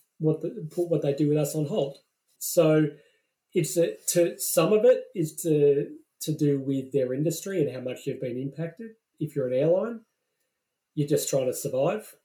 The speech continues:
So, but even then, recognition's important, but the level of investment they've made and the, and the focus they've put on recognition has maybe waned a little bit,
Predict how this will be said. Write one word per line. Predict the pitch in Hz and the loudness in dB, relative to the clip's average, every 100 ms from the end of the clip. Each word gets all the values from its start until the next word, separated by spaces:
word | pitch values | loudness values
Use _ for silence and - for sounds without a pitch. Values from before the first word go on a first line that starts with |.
| _ _ | _ _
So, | - - 139 131 127 123 - - | -10 -4 -2 2 0 0 -2 2
but | 143 | 4
even | 143 139 123 | 4 4 0
then, | 139 202 214 - - | 2 0 -2 -12 -6
recognition's | 131 - 147 131 - 127 | -6 -4 -8 -8 -6 -6
important, | 135 127 151 214 - 214 - - | -8 -2 0 0 -4 -16 -18 -8
but | 135 143 - _ _ _ _ _ | -6 -6 -10 _ _ _ _ _
the | 147 | 2
level | 135 135 127 127 | 4 2 2 -2
of | |
investment | 120 117 135 - 151 - | -4 -2 -2 -2 -6 -4
they've | 131 127 | -4 -4
made | 127 131 131 | -2 0 0
and | 123 120 | -2 -8
the, | 123 | -12
and | 151 131 | -10 -8
the | 127 | -6
focus | - 135 - 147 | -4 -2 -4 -4
they've | 143 - | -4 -2
put | 139 | -4
on | 127 | -4
recognition | 127 127 127 135 131 - 135 123 - _ _ _ | -4 -6 -8 -8 -8 -8 -8 -10 -14 _ _ _
has | 143 131 | -6 -4
maybe | 135 127 127 | -2 -4 -4
waned | 139 143 131 | -2 0 0
a | |
little | 131 160 | 0 0
bit, | 190 247 254 | 0 -2 -6